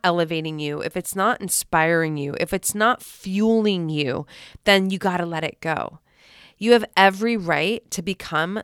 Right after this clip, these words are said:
the person that you want to become.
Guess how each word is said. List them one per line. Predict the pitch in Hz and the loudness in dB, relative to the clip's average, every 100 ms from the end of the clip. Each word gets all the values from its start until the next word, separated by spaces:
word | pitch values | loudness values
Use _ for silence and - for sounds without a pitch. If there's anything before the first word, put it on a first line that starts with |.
| - | -10
the | - 190 | -4 -2
person | - - 185 170 - 185 | 0 0 2 -2 -2 -4
that | 190 - 175 - | -6 -6 -10 -10
you | 160 180 | -10 -8
want | 160 156 151 - | -4 -2 -4 -6
to | - | -12
become. | 151 165 165 - - 196 220 78 - | -8 -10 -10 -14 -8 -2 -2 -4 -12